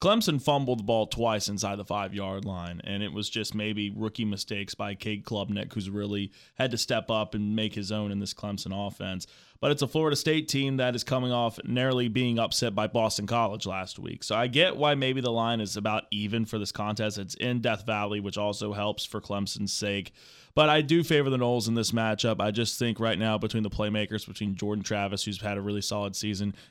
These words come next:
and man, if you, if you don't know about Keon Coleman, their wide receiver, he was a transfer from Michigan State who's down at Florida State right now.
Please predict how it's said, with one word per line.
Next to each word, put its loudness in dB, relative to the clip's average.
and -4
man, -2
if -14
you, 4
if 0
you 4
don't 4
know 4
about 2
Keon 0
Coleman, 0
their 0
wide 0
receiver, -2
he 0
was -4
a -4
transfer -4
from -4
Michigan -2
State -4
who's -6
down -4
at -12
Florida -4
State -4
right -4
now. -2